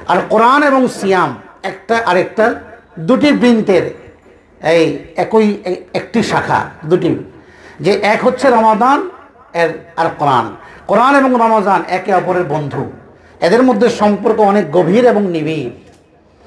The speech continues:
কোরআন ময় রমাদান, কারণ কোরআনের, রমাদানের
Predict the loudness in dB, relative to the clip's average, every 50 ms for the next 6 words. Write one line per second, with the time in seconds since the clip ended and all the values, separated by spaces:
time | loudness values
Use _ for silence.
0 | -20 _ -20 -20 -20 -6 0 2 2 4 4 2 2 0 -2 -6 -8 -6 -2 0
1 | 2 2 2 2 0 0 0 0 0 0 0 -2 -2 -2 0 0 0 0 0 0
2 | 2 2 2 4 2 2 0 0 -4 -10 -16 -20 -18 -6 -2 0 2 2 2 2
3 | 2 2 2 2 2